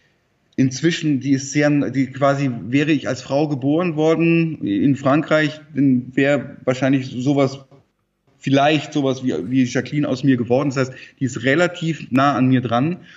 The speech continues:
und sie ist geschrieben worden als, die hat als Zauberassistentin angefangen und hat sich dann von ihrem Zaubermacker verabschiedet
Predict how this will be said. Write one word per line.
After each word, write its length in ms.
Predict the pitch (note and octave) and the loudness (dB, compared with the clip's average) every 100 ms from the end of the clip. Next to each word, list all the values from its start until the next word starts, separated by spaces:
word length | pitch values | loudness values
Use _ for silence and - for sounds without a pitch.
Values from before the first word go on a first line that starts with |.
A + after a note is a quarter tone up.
| - - | -8 0
und 280 | D#3+ F#3+ | 2 2
sie 120 | - D3+ | -2 -2
ist 280 | E3 - | -2 -2
geschrieben 580 | - - - E3+ E3+ C#3+ | -6 -6 -2 0 2 2
worden 380 | C3 C#3+ D3 D3+ | 2 2 2 0
als, 600 | - B2 D3 C#3 - - _ _ - - _ _ _ _ - - - - | 2 2 2 -2 -10 -18 _ _ -20 -20 _ _ _ _ -20 -20 -20 -18
die 240 | - A#2 C#3 | -10 -2 0
hat 100 | - | 0
als 240 | B2+ - | -2 -4
Zauberassistentin 1120 | D3+ D#3+ E3+ - C#3 C3+ C3 D3+ D3+ E3 D3 | 0 2 2 0 -2 -4 -6 -2 0 0 -2
angefangen 720 | C3+ C3 D#3+ D#3+ E3 E3 F3+ | -2 0 0 -2 -4 -2 2
und 160 | D#3 C3 | 2 2
hat 140 | C#3+ | -2
sich 240 | - C#3 - | -4 -6 -2
dann 360 | A#2+ C#3 D#3 | 2 4 2
von 440 | - C3+ C3 - - - - | 0 2 2 0 -6 -16 -10
ihrem 260 | - B2 A#2 | -2 0 0
Zaubermacker 1300 | B2 B2+ C#3+ C#3+ C#3+ C3+ C3+ C#3+ C3+ C3 B2+ G#2+ - - - _ _ _ - | 0 2 4 4 4 2 0 0 4 4 2 -2 -12 -20 -20 _ _ _ -4
verabschiedet 720 | - C3 B2+ - D3+ D3+ | -2 -2 -4 -2 0 0